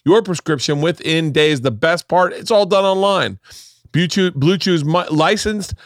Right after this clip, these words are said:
medical professionals, providers work with you to find you the right ingredient and the right strength for your prescription. Blue Chew's tablets are made in the U S A. They prepare and ship direct,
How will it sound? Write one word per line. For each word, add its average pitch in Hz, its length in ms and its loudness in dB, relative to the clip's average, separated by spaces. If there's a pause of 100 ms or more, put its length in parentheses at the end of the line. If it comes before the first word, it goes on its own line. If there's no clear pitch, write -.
(160)
medical 202 480 2
professionals, 175 1000 -2 (280)
providers 147 920 0 (1120)
work 113 320 2
with 117 360 0
you 85 240 -4 (220)
to - 80 -12
find 110 220 0
you 107 80 -2
the 101 80 -2
right 113 160 0
ingredient 101 360 -4
and 85 60 -14
the 95 60 -2
right 98 180 -2
strength - 460 -8 (560)
for - 100 -12
your 92 80 -2
prescription. 78 720 -8 (360)
Blue 233 160 4
Chew's 190 260 -2
tablets 175 400 0
are 151 60 4
made 165 240 0
in 160 80 -2
the 147 80 0
U 139 120 0
S 123 160 -2
A. 135 160 2
They 127 120 0
prepare 139 520 -2
and 107 220 -4
ship - 300 -4
direct, 117 480 -2